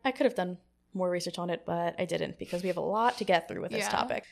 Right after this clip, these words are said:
Speaker 1: There are a lot of other similar examples that include feral children being found. Lots of <laughs> other really interesting examples that
Speaker 2: Yeah.
Speaker 1: you could do deep dives on.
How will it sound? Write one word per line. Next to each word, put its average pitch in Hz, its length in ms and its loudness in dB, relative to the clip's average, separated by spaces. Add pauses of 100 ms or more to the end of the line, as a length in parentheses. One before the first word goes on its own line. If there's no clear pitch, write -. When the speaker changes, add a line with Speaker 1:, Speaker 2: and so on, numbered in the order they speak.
(140)
Speaker 1:
There 240 140 6
are 240 40 8
a 240 80 6
lot 233 160 6
of 262 80 2
other 214 240 2
similar 196 400 0
examples 175 600 0
that 190 140 2
include 190 300 0
feral 190 240 2
children 196 340 0
being 190 240 -4
found. 190 420 -2 (340)
Lots 185 480 0
of 185 80 -6
<laughs> - 20 -4
other 214 180 4
really 196 480 4
interesting 180 520 -2
examples 165 460 -2
that 170 180 2
Speaker 2:
Yeah. 208 260 -6 (220)
Speaker 1:
you 196 180 -4
could 202 160 0
do 190 140 0
deep 175 240 -8
dives 160 240 2
on. 156 180 0